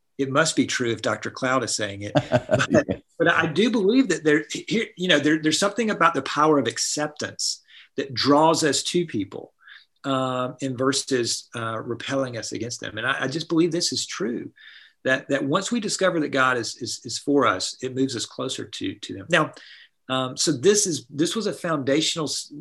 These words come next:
Speaker 1: statement for us as a church in the sense that this isn't some gimmicky marketing campaign. This is tied directly to what we want to do, and that is to help people grow in their relationship with Jesus.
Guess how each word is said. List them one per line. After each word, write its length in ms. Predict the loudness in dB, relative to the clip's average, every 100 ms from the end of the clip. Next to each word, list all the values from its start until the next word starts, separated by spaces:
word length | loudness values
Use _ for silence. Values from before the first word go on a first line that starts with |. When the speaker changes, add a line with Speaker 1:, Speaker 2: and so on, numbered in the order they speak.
| -14
Speaker 1:
statement 580 | -6 -2 0 0 -2 -8
for 200 | -10 -6
us 360 | -4 -2 -4 -4
as 120 | -8
a 40 | -8
church 460 | -4 2 2 2
in 60 | -2
the 80 | -4
sense 300 | -4 -6 -4
that 200 | -6 -6 -12 -20 -20 -20 _ _
this 320 | -2 2 4 6
isn't 240 | 4 4
some 240 | 2 0
gimmicky 480 | 2 2 2 0 -2
marketing 440 | 2 2 0 -4 -8
campaign. 560 | -12 -14 -14 -14 -18 _ _ _ _ _ _ _ _ _ _
This 360 | -6 0 2 2
is 160 | -2
tied 340 | -2 0 0 0
directly 600 | -2 0 2 2 2 2
to 80 | 2
what 240 | 0 0
we 240 | 4 8 10
want 220 | 8 2
to 60 |
do, 360 | -2 -4 -2 -4 -6
and 100 | -6
that 140 | -2
is 100 | 0
to 80 | 0
help 320 | -2 -2 -2
people 240 | -2 -2 -2
grow 640 | -4 0 4 4 2 -2 _ _ _ _ _ _ _ _ _ _ -4
in 100 | 0
their 120 | 4
relationship 680 | 4 4 2 -2 -2 -4 -2
with 140 | -4
Jesus. 580 | -2 -4 -6 -8 -10 -12